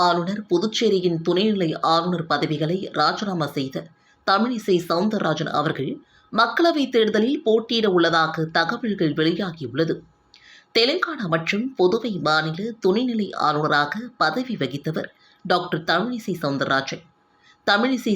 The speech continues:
சவுந்தரராஜன் பாராளுமன்ற தேர்தலில் களம் இறங்கப்படலாம் என்று கடந்த சில மாதங்களாக பேசப்பட்டு வந்தது. இந்நிலையில்,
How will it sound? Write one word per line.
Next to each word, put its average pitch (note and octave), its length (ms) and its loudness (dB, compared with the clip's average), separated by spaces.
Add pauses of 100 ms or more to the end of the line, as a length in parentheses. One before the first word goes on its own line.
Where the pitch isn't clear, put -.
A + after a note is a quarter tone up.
சவுந்தரராஜன் D#3+ 600 2 (380)
பாராளுமன்ற C4 720 2
தேர்தலில் F#3 500 2
களம் G3+ 360 2
இறங்கப்படலாம் E3 760 0
என்று - 200 -6 (460)
கடந்த C4+ 280 2 (100)
சில B3 100 2 (120)
மாதங்களாக E3+ 720 2
பேசப்பட்டு F#3 640 0
வந்தது. E3 260 -2 (560)
இந்நிலையில், D#4 500 4